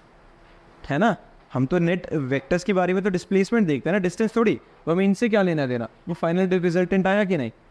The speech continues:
तो ए प्लस बी का वेक्टर के अंदर सम करेंगे तो उसका रिजल्टेंट वेक्टर आ जाता है, डन है। इसी को मैं इस फॉर्म में कैसे लिख रहा हूँ, मल्टीपल टाइम्स हमने डिस्प्लेस करा दिया, पहला ओ से पी तक, पी से बी तक,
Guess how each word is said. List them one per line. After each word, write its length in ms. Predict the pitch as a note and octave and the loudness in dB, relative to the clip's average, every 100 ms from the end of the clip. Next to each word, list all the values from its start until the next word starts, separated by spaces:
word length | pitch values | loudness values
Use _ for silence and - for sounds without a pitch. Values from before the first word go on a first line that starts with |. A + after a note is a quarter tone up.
| _ - | _ -8
तो 100 | - | -6
ए 200 | E3 F3 | 0 2
प्लस 300 | G3+ A3 A3+ | 2 2 2
बी 180 | F3 F#3 | 0 -2
का 120 | F#3 G3 | 0 0
वेक्टर 360 | D#3+ - G3 | 0 -2 -2
के 100 | F#3+ | 0
अंदर 200 | G3 F#3+ | 2 2
सम 220 | F#3 F#3+ F#3+ | 0 2 2
करेंगे 320 | F3+ F3 F3+ | 2 2 0
तो 160 | F3+ E3+ | 0 0
उसका 300 | D#3+ A#3 B3 - - - | 0 0 -2 -6 -20 -8
रिजल्टेंट 460 | C3 B2 C3+ A2+ A2 | -4 0 0 -2 -4
वेक्टर 260 | G2+ - F#2+ | -4 -6 -6
आ 80 | |
जाता 160 | - - | -6 -10
है, 1120 | - - - - - - - - - - C3+ | -16 -20 -20 -20 -20 -20 -20 -20 -20 -6 -2
डन 140 | E3+ | 2
है। 100 | A3 - - _ - | 0 -2 -12 _ -6
इसी 240 | D3+ A3 | -2 0
को 140 | A3 A3 | 2 2
मैं 140 | A3 - | 2 0
इस 140 | G3 | -4
फॉर्म 220 | - G#3+ | 0 2
में 80 | G#3+ | 4
कैसे 260 | G#3+ G#3 A3 | 2 0 0
लिख 160 | G#3+ G#3+ | 0 0
रहा 80 | |
हूँ, 100 | G#3+ | 0
मल्टीपल 380 | E3 D#3 F3 G3 | 2 0 0 0
टाइम्स 280 | F#3 F#3+ G3 | 2 0 0
हमने 160 | F#3+ F#3 | 0 0
डिस्प्लेस 380 | F3+ F#3+ F#3 | 0 0 0
करा 200 | - F3 | 0 0
दिया, 160 | E3+ E3+ E3+ - - - | 0 -2 -4 -14 -20 -4
पहला 300 | G3 G3+ E3 G#2 - - - _ | 0 2 2 -2 -10 -20 -20 _
ओ 160 | D#3+ E3+ | 0 0
से 260 | - A#3 A#3+ - _ _ _ _ - - _ _ _ _ _ - | 2 2 2 -4 _ _ _ _ -20 -20 _ _ _ _ _ 0
पी 120 | G3 | 2
तक, 260 | G3 A#3+ - - - _ _ _ - _ _ _ _ - - | 2 -2 -6 -20 -20 _ _ _ -20 _ _ _ _ -8 0
पी 160 | G3+ | 2
से 160 | G3+ A3+ | 2 2
बी 160 | E3 D3 | 2 0
तक, 160 | B2 | -2